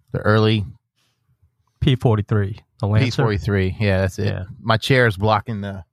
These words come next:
Speaker 1: my kit, so I couldn't see what it was.
Speaker 2: <laughs>
Speaker 1: And, uh, and they're the ones that make that, so,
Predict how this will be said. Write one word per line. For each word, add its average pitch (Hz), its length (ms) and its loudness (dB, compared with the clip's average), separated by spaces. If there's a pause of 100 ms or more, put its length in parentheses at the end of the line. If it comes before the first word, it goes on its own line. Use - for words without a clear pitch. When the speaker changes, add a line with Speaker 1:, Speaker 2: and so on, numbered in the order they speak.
(360)
Speaker 1:
my 98 140 -10
kit, - 320 -4
so 98 100 -14
I 98 40 -14
couldn't - 220 -18
see 101 260 -6
what 95 160 -4
it 98 120 -8
was. 98 280 -14 (120)
Speaker 2:
<laughs> 139 80 2 (720)
Speaker 1:
And, 107 240 2
uh, 101 220 4 (360)
and 117 140 4
they're 139 120 4
the 131 80 2
ones 135 240 4
that 104 100 4
make 131 180 2
that, 92 300 0
so, 95 340 2